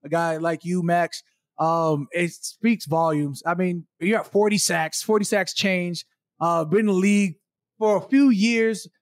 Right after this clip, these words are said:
But that being said, bro, you've been here, like they say, the N F L is not for a long time, but a good time, bro. You have made the most out of these five years, bro. Have been going crazy, not only from stat-wise, but All-Pro, Pro Bowl player, leader on the, on the Raiders.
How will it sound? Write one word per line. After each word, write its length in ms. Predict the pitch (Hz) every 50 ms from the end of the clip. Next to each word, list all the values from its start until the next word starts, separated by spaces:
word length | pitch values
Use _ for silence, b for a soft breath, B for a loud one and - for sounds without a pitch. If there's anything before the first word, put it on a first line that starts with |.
| _ _ -
But 140 | 190 190 226
that 180 | 254 240 190
being 140 | 240 233 220
said, 260 | - - 262 254 214
bro, 180 | 196 233 240 226
you've 300 | 196 202 262 302 294 214
been 180 | 226 247 247
here, 140 | 247 233 220
like 220 | 208 196 190 - -
they 100 | 220 214
say, 160 | - 262 254
the 120 | 214 190
N 120 | 208 240 240
F 140 | 214 -
L 180 | 226 240 240 214
is 60 | 196
not 200 | 185 214 269 262
for 100 | - 247 233
a 40 |
long 220 | 220 226 247 247 240
time, 180 | - 226 214
but 140 | 196 202 196
a 20 | 180
good 220 | 165 233 247 196
time, 180 | 240 202 185 180
bro. 100 | 185 185
You 200 | 214 294 339 285
have 180 | 233 214 185
made 340 | 180 190 208 220 220 226 175
the 60 | 185
most 360 | 175 180 196 220 220 214 196
out 120 | 196 196 196
of 80 | 196
these 160 | 196 208 208 -
five 260 | - 202 208 208 208
years, 180 | 214 208 202
bro. 180 | 190 208 208 202
Have 100 | 196 190
been 120 | 180 190
going 200 | 185 190 185 170
crazy, 560 | - - - 226 233 233 220 180 180 185 165 - B B B B B B
not 180 | 202 233 247
only 160 | 262 254 240
from 160 | 208 - 208 180
stat-wise, 560 | - - 208 196 185 180 180 175 170 165 151
but 220 | 156 185 175 - _ _ -
All-Pro, 500 | 185 202 214 208 - - 214 202 190 185
Pro 260 | 190 - 220 220 214
Bowl 220 | 202 208 202 196 170
player, 540 | - 202 202 202 196 190 185 185 180 175 _ _ _ -
leader 420 | 185 185 208 247 254 254 254 247 226
on 340 | 202 214 220 220 220 214 202
the, 280 | 214 214 208 202 196 -
on 180 | 190 208 220 208
the 80 | 196
Raiders. 460 | 175 196 208 202 196 190 185 185 -